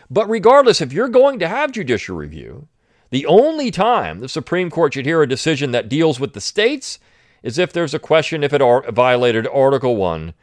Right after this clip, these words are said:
Section ten. That's it. Nothing else. And if it doesn't violate Article One, Section ten, the state is in the clear and should never be dragged before a federal court. This is the precise reason we have the eleventh Amendment to the Constitution,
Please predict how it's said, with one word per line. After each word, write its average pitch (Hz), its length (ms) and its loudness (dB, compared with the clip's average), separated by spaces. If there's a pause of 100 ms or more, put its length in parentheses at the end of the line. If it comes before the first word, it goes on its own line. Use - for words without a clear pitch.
(240)
Section 78 580 -6
ten. 90 460 -6 (420)
That's - 200 -16
it. - 260 -6 (880)
Nothing 92 460 -8
else. - 360 -16 (340)
And 76 120 -16
if 64 60 -16
it 69 120 -16
doesn't 165 340 -2
violate 123 500 0
Article 165 400 -4
One, 69 200 -10
Section - 380 -16
ten, 165 360 -4 (420)
the 196 120 -2
state 113 380 0
is 104 120 -6
in 92 100 -6
the 98 80 -6
clear 175 320 0
and 87 160 -8
should 104 240 -8
never 226 220 2
be 190 120 -6
dragged 113 440 2
before 101 580 -6 (300)
a 147 80 -6
federal 98 340 0
court. 247 320 0
This 135 160 -10
is 147 80 -12
the 151 180 -2
precise 214 720 -6
reason 139 360 -2
we 131 160 -4
have 107 200 0
the 135 120 -4
eleventh 120 420 0
Amendment 98 340 -6
to 120 60 -14
the 113 80 -10
Constitution, 95 720 -10